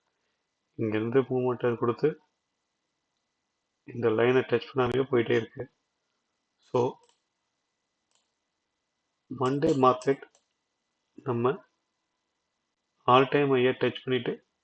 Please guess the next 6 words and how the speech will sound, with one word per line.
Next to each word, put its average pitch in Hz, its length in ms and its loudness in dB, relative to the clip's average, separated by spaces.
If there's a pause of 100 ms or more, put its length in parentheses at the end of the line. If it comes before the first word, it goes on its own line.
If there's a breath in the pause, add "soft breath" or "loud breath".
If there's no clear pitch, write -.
(120)
அங்கேயே 127 360 2
இருக்கு. 113 240 -4 (1300 loud breath)
நல்ல 131 320 4 (680)
சப்போர்ட் 123 460 0
லெவல்ல 113 280 4
இருக்கு. 123 220 -10